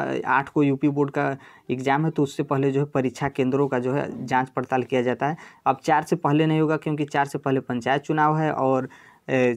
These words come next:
छः के बाद नहीं होगा, क्योंकि छः के बाद जो है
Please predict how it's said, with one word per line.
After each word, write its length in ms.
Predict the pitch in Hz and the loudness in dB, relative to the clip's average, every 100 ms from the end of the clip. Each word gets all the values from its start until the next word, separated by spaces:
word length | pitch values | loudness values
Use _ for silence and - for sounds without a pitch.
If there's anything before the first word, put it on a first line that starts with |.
| 120 | -2
छः 200 | - 143 | -4 -2
के 140 | 151 | 0
बाद 200 | 139 143 | 2 2
नहीं 180 | 151 143 | 2 2
होगा, 220 | 143 156 | 2 0
क्योंकि 320 | 151 156 135 127 | -2 -4 -4 -8
छः 280 | - - 156 | -10 -4 -2
के 160 | 156 | 0
बाद 240 | 127 123 123 | 2 2 0
जो 160 | 127 | 0
है 200 | 139 175 | -2 -2